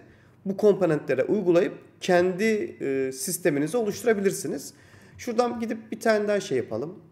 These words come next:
Bir komponent library'sine gidelim. Desteklediği. Bak gidiyorum şimdi komponentlere. Buradan görece basit bir şey seçelim. Mesela select. Gerçi select de buna benziyor. Ee,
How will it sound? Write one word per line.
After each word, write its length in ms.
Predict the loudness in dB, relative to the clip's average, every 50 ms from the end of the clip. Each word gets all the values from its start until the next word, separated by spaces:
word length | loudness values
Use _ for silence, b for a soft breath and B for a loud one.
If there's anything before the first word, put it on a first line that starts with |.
| _ _ -20 -20 -20 -20 -18
Bir 40 | -8
komponent 600 | 0 0 0 0 2 0 0 -2 -2 -6 -12 -18 -20 -20 _ _ _ -6
library'sine 540 | -2 0 0 0 0 -2 -6 -6 -6 -4 -4
gidelim. 340 | -4 -4 -4 -6 -6 -6 -10 -12 -8 -8
Desteklediği. 600 | -8 -8 -6 -10 -12 -12 -10 -12 -14 -14 -12 -12
Bak 220 | -12 -12 -12 -8
gidiyorum 340 | -8 -4 0 2 2 0 0
şimdi 220 | -4 -8 -10 -10
komponentlere. 720 | -6 -8 -8 -6 -6 -8 -8 -8 -10 -12 -12 -10 -10 -12 -12 -14 -18 b b b b b b b b b b b b b _ 0
Buradan 380 | 0 2 4 2 0 0 -4 -14 -10 2
görece 380 | 6 6 6 8 6 4 4 4
basit 300 | 2 0 0 -2 -8 -8
bir 40 | -2
şey 140 | 0 0 0
seçelim. 540 | 0 -4 -8 -6 -6 -6 -6 -6 -10 -12 -16 -20 -20 _ _ _ _
Mesela 280 | -20 -18 -16 -14 -14
select. 600 | -12 -10 -2 0 2 2 2 0 0 -10 -18 -20 -20 -20 -20 -12 -8
Gerçi 220 | -8 -6 -6 -6
select 400 | -6 -2 -2 -2 -4 -6 -18 -20 -20 -20 _ -20 -14 -12
de 100 | -10 -8
buna 220 | -6 -8 -8 -6 -6
benziyor. 480 | -6 -6 -6 -10 -10 -12 -12 -12 -12 -14 -18 -20 _ _ _ _ _ _ _ -20 b b b b b b b b b b b b _ -12
Ee, 360 | -10 -8 -8 -8 -8 -8 -8